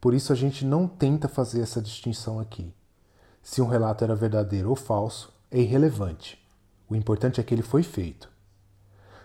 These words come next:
Memento parte da ideia de que a memória e a fotografia se complementam não na cópia fiel do real,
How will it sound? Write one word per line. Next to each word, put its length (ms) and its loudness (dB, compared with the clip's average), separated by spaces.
Memento 380 4
parte 320 4
da 100 4
ideia 380 4
de 100 -10
que 80 -4
a 60 2
memória 440 2
e 40 4
a 60 0
fotografia 600 -2
se 160 -6
complementam 800 0
não 180 2
na 140 2
cópia 340 2
fiel 460 2
do 80 -2
real, 480 -2